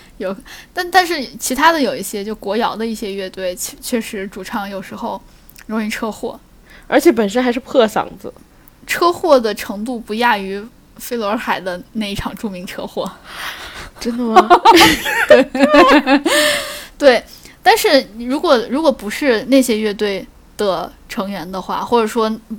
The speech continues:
Speaker 1: 不是那些乐队的那个主唱的话，其他的一般都还行。
Speaker 2: 嗯，嗯。
Speaker 1: 对。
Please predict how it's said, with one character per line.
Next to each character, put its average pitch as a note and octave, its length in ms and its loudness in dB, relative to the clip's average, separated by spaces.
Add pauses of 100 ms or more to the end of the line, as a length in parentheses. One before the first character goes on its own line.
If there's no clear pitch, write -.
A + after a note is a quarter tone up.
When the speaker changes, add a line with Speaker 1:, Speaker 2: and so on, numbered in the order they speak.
(100)
Speaker 1:
不 A#3 100 -4
是 B3 120 -4
那 D#4+ 120 0
些 A#3+ 120 -4
乐 A3 160 -4
队 A3 120 0
的 G3 120 -4
那 G3 120 -12
个 F#3 80 -10
主 F#3+ 160 -12
唱 G3+ 240 -8
的 F#3+ 60 -8
话， F#3 240 -6 (320)
其 - 140 -4
他 C4 160 0
的 C4+ 80 -2
一 A3+ 100 -8
般 A#3 160 -8
都 B3+ 80 -4
还 G#3+ 140 -6
行。 - 280 -14 (320)
Speaker 2:
嗯， G#3+ 520 -6 (180)
嗯。 G#3+ 260 -4 (300)
Speaker 1:
对。 G3 260 -6